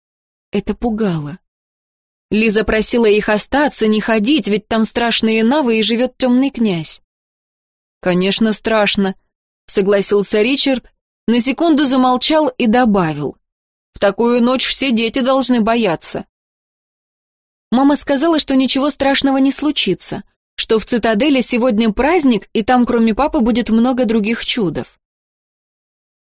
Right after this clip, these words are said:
«Почему?» спросила Лиза.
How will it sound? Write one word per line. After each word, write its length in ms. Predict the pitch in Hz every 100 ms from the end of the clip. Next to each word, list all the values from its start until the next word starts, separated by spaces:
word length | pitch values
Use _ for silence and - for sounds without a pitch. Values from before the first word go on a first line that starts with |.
| _
«Почему?» 800 | - 240 - 330 330 330 208 - - _ -
спросила 600 | - 202 185 - 180 202
Лиза. 460 | 226 170 165 185